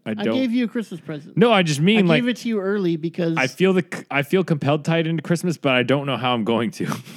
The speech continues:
Speaker 1: So basically, what I would say is it is a, a type of grace that we see front and center.
Speaker 2: Oh,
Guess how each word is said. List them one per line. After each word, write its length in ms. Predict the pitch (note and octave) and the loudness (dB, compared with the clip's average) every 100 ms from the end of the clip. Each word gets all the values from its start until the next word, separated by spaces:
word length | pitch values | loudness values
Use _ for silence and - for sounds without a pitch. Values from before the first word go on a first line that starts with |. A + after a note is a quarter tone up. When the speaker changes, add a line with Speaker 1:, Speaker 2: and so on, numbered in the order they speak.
| - - - - - | -20 -20 -20 -20 -2
Speaker 1:
So 380 | G3 F#3+ E3+ - _ _ _ | 2 4 2 -2 _ _ _
basically, 720 | G#3+ A#3+ G#3+ G3 D3+ D3 C#3 A#2 | 2 2 2 -2 -2 -2 0 0
what 200 | B2+ B2 | -2 0
I 160 | A#2+ | 0
would 180 | A#2+ A2 | 0 -2
say 440 | - G2+ G2 F#2 - | -2 0 0 -2 -4
is 960 | G#2+ G#2 G2+ G2 G2 F#2 F2+ F2 E2+ - _ - | -2 0 0 0 0 0 -2 -4 -10 -18 _ -2
it 220 | A#2 A2+ - | 0 0 -2
is 460 | A2+ G#2 G2 F#2 - | -2 0 0 -2 -6
a, 500 | A2 G#2+ G2 F#2 E2 - _ _ _ | -4 -2 -2 -4 -6 -12 _ _ _
a 160 | A2 G#2+ | -4 -4
type 420 | - - A2+ A#2 | -6 -8 -8 -6
of 180 | G#2 F2 | -8 -6
grace 460 | G2 G2 F#2+ - - | -4 -2 -4 -6 -12
that 180 | G2 F#2+ | -12 -10
we 100 | F#2 | -12
see 500 | - G3+ F#3+ F#3+ E3+ | -10 -8 -6 -6 -8
front 320 | - G3+ F#3+ | -10 -10 -8
and 120 | E3+ | -10
center. 360 | - D3+ D3 | -14 -16 -18
Speaker 2:
Oh, 40 | D3 | -14